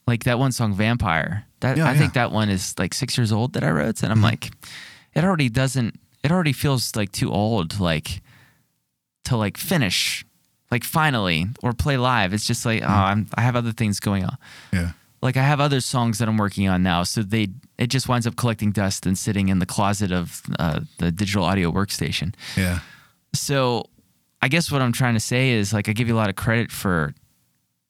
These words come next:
Speaker 1: like, wanting to finalize the songs.
Speaker 2: Finish it.
Speaker 1: Finish it, get it down on a recording, release it to the world so you can move on.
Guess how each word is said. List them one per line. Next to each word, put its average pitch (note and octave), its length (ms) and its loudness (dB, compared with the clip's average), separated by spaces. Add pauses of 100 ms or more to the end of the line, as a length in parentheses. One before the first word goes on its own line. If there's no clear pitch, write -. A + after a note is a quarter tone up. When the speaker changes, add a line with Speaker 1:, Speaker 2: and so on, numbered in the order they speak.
(300)
Speaker 1:
like, A2 180 2
wanting A2+ 600 2
to G2+ 560 2
finalize F2+ 840 0
the F#2 80 -2
songs. F2 420 2
Speaker 2:
Finish D#2+ 240 0
it. - 40 -14 (440)
Speaker 1:
Finish D3 420 0
it, C#3+ 220 0 (560)
get C#3 160 2
it A#2+ 80 -4
down A#2 560 2 (560)
on A#2 140 2
a A2 60 2
recording, G#2+ 760 0
release G#2+ 440 0
it - 80 -8
to - 120 0
the G2+ 100 2
world F#2+ 440 0
so - 300 -4
you G2+ 140 2
can F#2+ 180 2
move F#2 180 2
on. F2 400 0